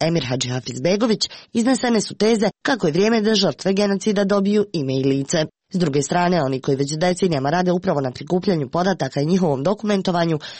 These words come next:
navode kako je pokretanje takve priče korak unazad i za pomirenje i za žrtve. Među njima je i direktor Istraživačko-dokumentacionog centra Mirsa Tokača, koji je svojevremeno objavio jedinstvenu bazu podataka o ljudskim gubicima u Bosni i Hercegovini.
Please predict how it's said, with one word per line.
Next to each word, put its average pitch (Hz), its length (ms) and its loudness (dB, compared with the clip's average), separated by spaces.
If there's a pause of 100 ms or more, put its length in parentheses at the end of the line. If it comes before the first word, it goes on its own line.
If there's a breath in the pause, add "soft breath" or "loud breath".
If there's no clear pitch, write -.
(160 loud breath)
navode 226 340 2
kako - 260 -6
je 165 60 -6
pokretanje 196 600 0
takve 196 320 0
priče 196 360 0 (200)
korak 214 320 0
unazad 202 400 0 (120)
i 240 100 2
za 196 100 0
pomirenje 156 560 0
i 185 40 4
za 180 140 0
žrtve. 147 460 -2 (280 loud breath)
Među 160 240 0
njima 147 200 2
je 160 80 2
i 170 40 2
direktor 180 400 0
Istraživačko-dokumentacionog 175 1500 0
centra 185 380 -2
Mirsa 135 360 -2
Tokača, 175 520 0 (240 loud breath)
koji 262 140 2
je 180 80 4
svojevremeno 160 600 0
objavio 180 360 2
jedinstvenu 156 640 0
bazu 151 320 0
podataka 196 680 0
o 196 80 2
ljudskim 143 460 -4
gubicima 180 560 0
u 196 80 0
Bosni 143 420 -4
i 139 40 -4
Hercegovini. 165 760 0